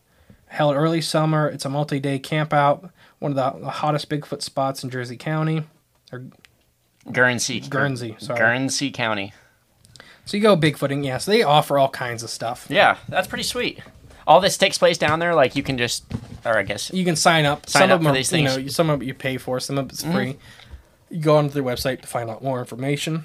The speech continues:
Speaker 2: Yeah.
Speaker 1: Uh, you know.
Speaker 2: Well,
Speaker 1: But
Speaker 2: that
Speaker 1: yeah.
Speaker 2: Well, sweet. That sounds like fun. We should tr-, do some of that stuff sometime.
Speaker 1: Maybe we should.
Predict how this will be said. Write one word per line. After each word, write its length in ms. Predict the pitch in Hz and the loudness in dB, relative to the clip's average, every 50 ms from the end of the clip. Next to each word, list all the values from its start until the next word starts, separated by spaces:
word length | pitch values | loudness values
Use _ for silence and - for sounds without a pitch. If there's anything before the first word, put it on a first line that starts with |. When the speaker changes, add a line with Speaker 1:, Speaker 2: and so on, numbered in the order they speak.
| - _ - | -10 _ 2
Speaker 2:
Yeah. 160 | 131 131 104 | 4 4 4
Speaker 1:
Uh, 280 | - 123 120 117 131 147 | 2 -2 -10 -12 -14 -14
you 140 | 160 120 113 | -14 -12 -12
know. 160 | 113 113 117 _ _ _ _ _ _ _ _ _ _ _ _ _ | -12 -14 -16 _ _ _ _ _ _ _ _ _ _ _ _ _
Speaker 2:
Well, 0 | |
Speaker 1:
But 80 | - - | -8 -4
Speaker 2:
that 80 | - 175 | 0 2
Speaker 1:
yeah. 160 | 190 170 - - - - - - _ - - - _ _ _ 127 | 2 2 0 -4 -14 -20 -20 -20 _ -20 -20 -20 _ _ _ -8
Speaker 2:
Well, 120 | - 139 139 | -6 -4 -4
sweet. 260 | - - 214 170 127 | -4 -4 -4 -2 2
That 160 | 113 113 - | 2 2 2
sounds 160 | - 147 117 107 | 0 -6 -8 -8
like 140 | 90 90 - | -8 -10 -10
fun. 220 | - - 110 123 | -8 -8 -6 -6
We 80 | 139 151 | -6 -6
should 180 | - - 139 | -6 -6 -6
tr-, 120 | - 151 147 | -6 -6 -6
do 200 | - - 131 147 | -6 -4 -4 -4
some 140 | 139 - 113 | -2 0 0
of 40 | 101 | 0
that 100 | 95 95 | 0 0
stuff 200 | - - 92 - | 0 -2 -2 -2
sometime. 280 | - 110 104 107 101 92 | -4 -6 -6 -4 -2 -2
Speaker 1:
Maybe 140 | 185 196 | -2 -2
we 160 | 208 226 233 - | -4 -4 -4 -2
should. 380 | - - 220 196 156 131 123 | 0 2 4 4 4 4 2